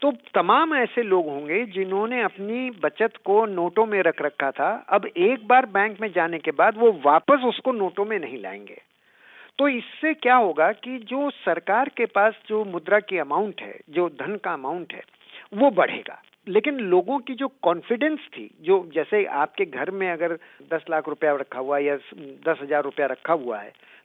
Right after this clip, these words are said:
तो आपकी खर्चा करने की गति एक अलग होती है। जब वो दस हज़ार रुपया bank में रखा हुआ है, तो आपकी खर्चा करने की गति का अलग है।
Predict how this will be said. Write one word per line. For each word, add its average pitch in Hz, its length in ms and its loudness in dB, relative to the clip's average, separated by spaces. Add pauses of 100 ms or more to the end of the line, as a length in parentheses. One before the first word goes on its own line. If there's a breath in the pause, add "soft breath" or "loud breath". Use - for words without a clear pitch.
तो 214 80 0
आपकी 202 480 0
खर्चा 165 400 -4
करने 180 320 -6
की 180 140 -14
गति 156 280 -8
एक 139 180 -6
अलग 127 160 -6
होती 104 300 -18
है। 104 120 -14 (320 soft breath)
जब 190 100 2
वो 220 120 6
दस 190 80 -2
हज़ार 202 280 2
रुपया 208 220 0
bank 180 380 -2
में 208 120 -4
रखा 156 240 -4
हुआ 147 180 0
है, 220 60 0
तो 196 120 -4
आपकी 143 220 -6
खर्चा 123 320 -12
करने 120 280 -14
की 117 140 -20
गति - 360 -18
का - 140 -18
अलग 123 200 -8
है। - 140 -20